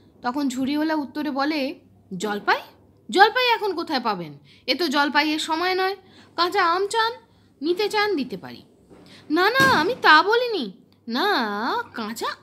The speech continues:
আম আপনি বলেননি, কিন্তু জলপাই চাচ্ছিলেন কি না, তা তো আর এখন পাওয়া যাবে না, তাই বলছিলুম।" "না হে, আমি জলপাই চাচ্ছি নে।" "চাচ্ছেন না তো কোথায় পাবো, কোথায় পাবো?" করছেন কেন?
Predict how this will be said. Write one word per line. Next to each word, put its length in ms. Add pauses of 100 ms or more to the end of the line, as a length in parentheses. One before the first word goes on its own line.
আম 320
আপনি 340
বলেননি, 640
কিন্তু 300
জলপাই 420
চাচ্ছিলেন 560
কি 100
না, 280
তা 240
তো 140
আর 260
এখন 400
পাওয়া 280
যাবে 280
না, 320
তাই 220
বলছিলুম।" 600 (640)
"না 220
হে, 560
আমি 280
জলপাই 600 (1800)
চাচ্ছি 480
নে।" 360 (280)
"চাচ্ছেন 300
না 100
তো 300 (180)
কোথায় 220
পাবো, 220
কোথায় 260
পাবো?" 400 (2500)
করছেন 280
কেন? 140